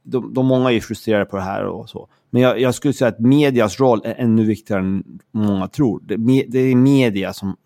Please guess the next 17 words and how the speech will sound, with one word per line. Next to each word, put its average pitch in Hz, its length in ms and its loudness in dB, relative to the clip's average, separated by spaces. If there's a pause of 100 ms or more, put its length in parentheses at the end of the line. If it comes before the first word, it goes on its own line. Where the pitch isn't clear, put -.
(160)
har 98 200 -4
skapat - 480 -8
det 101 60 -16
här. 95 100 -14
Det 107 120 -6
är 107 40 -4
inte 120 300 -4
politikerna 110 640 -8
i 90 100 -12 (160)
första - 260 -16
hand. 101 280 -18 (420)
Och 202 300 0
kanske 139 300 -2
då 113 100 2
kan 113 160 -2
man 107 100 2
säga, 98 240 -6